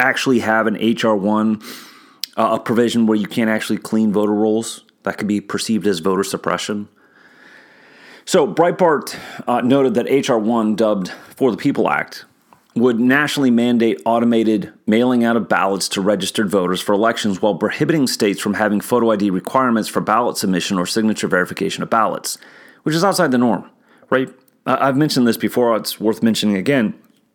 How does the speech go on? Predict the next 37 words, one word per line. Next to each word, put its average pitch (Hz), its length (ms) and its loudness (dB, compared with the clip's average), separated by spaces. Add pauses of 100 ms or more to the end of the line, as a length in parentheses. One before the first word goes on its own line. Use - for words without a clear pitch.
(580)
Most 160 220 2
civilized 165 320 2
countries, 101 480 -2 (1200)
for 156 120 2
example, 113 500 0
I 95 40 -2
think 117 100 4
it's 113 100 0
eighty-five 120 840 0
percent 113 360 0
of 95 140 -2
the 104 80 -2
European 107 500 0
Union 98 320 0
nations, - 580 -8 (1400)
if 127 160 2
you're 170 320 4
in 202 300 4
the 202 60 0
country, - 540 -2 (380)
you 123 180 2
cannot 151 380 0
vote 120 180 2
by 107 140 0
mail, 90 240 -8 (520)
right? 127 240 2
If 113 160 0
you 131 140 6
are - 100 -2 (100)
actually 143 420 0
in 170 220 2
the 165 60 0
country 131 480 0 (120)
on 135 260 2
election 117 520 0
day, 104 200 2
you, 104 280 0